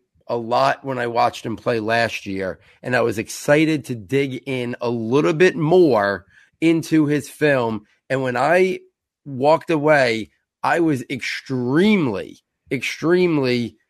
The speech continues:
excited to see this player and what he can bring to the table, because I really do think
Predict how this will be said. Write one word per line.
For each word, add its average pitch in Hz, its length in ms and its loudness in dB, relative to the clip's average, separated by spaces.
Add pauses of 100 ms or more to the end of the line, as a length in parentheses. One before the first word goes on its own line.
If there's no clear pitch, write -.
(220)
excited 135 960 2 (260)
to 143 460 0
see 185 380 -4
this 185 200 0
player 147 460 0
and 135 320 -4
what 143 240 4
he 139 220 -4
can 131 240 -4
bring 139 320 -2
to 135 100 -6
the 123 140 -6
table, 123 420 -2
because 120 300 -8
I 131 80 0
really 151 500 0
do 143 220 0
think 147 400 -2